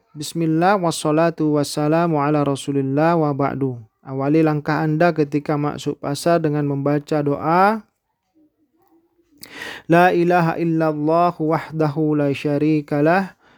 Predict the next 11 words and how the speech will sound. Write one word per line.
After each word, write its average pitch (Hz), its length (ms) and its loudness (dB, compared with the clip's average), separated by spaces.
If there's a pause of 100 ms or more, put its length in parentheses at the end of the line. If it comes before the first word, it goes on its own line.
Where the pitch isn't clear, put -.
(140)
lahul 151 320 -4
mulku 143 480 -2
wa 143 80 2
lahul 143 340 -2
hamdu 165 720 0
wa 147 80 -2
huwa 147 400 0
ala 170 320 0
kulli 147 320 -2
syai'in 147 1040 -2
qadir. 143 720 2